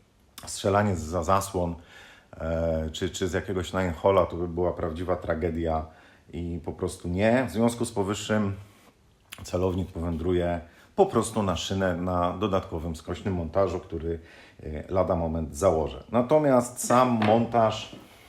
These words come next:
celownika póki co naprawdę super. Bardzo fajnie wygląda. E, poza tymi moimi mankamentami, o których mówiłem w poprzednim, e, w poprzedniej części filmu, na jego początku,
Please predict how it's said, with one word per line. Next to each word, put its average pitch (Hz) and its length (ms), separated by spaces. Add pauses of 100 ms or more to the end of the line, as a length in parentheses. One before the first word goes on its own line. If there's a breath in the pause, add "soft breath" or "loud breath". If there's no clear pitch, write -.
(680 loud breath)
celownika 101 880 (260 loud breath)
póki 165 320
co 110 520 (720 soft breath)
naprawdę 104 520
super. 117 640 (800 loud breath)
Bardzo 131 360
fajnie 127 380
wygląda. 113 720 (1000 loud breath)
E, 95 200
poza 92 540 (400 loud breath)
tymi 120 220
moimi 113 320
mankamentami, 104 720
o 87 60
których 92 380
mówiłem 90 560
w - 140
poprzednim, 98 580 (180)
e, 90 120
w 85 40
poprzedniej 95 420
części 85 540 (400 loud breath)
filmu, 110 420
na 90 160
jego 90 180
początku, 101 760